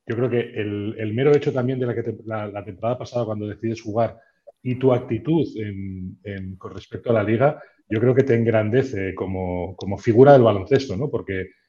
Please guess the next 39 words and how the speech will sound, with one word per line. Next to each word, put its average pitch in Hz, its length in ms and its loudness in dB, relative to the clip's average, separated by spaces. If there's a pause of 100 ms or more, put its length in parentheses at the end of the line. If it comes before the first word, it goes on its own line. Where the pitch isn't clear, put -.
(180)
eh, 92 520 -6
llegaste 104 480 -2
a 120 40 6
la, 117 340 6
a 113 140 0
la 113 120 2
lep, 123 240 2
a 113 60 -2
la 104 80 0
lep 110 200 0
Oro, 147 360 2 (320)
y, 110 360 -2
y 104 340 -2
llegaste 113 380 -2
con 117 140 -2
ojos 147 220 -4
abiertos. 127 680 -4
Y, 104 480 -4 (500)
y 98 440 -4 (1000)
a 117 100 -2
mí 127 120 2
me 139 80 2
gustó 143 260 2
mu-, 147 140 2
me 123 140 0
gustaron 147 340 0
mucho 151 200 0
tus 135 140 -2
palabras, 131 420 2
por - 140 -12
ejemplo. 113 440 -4
Bueno, 92 260 -8
me 110 60 -6
gustaron, 135 320 -2
siempre 139 240 2
me 135 80 2
han 120 60 0
gustado 120 300 0
mucho 117 340 -4